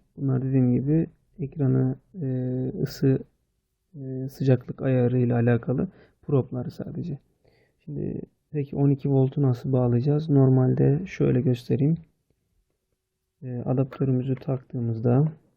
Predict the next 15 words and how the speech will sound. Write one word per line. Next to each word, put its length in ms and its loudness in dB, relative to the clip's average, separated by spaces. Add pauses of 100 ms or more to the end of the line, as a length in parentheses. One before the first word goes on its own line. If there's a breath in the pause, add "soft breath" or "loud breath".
(1600)
şu 80 -10
şekilde 420 -8
ben 180 0
buraya 260 2
ayırdım. 440 0
Böyle 240 0
değdirdiğimizde 880 0 (1500)
ledimiz 420 4
yanıyor. 420 2 (1400)
Ee, 60 -20 (880)
burada 460 4
iki 220 0
yüz 120 2
yirmi 260 4
var. 340 2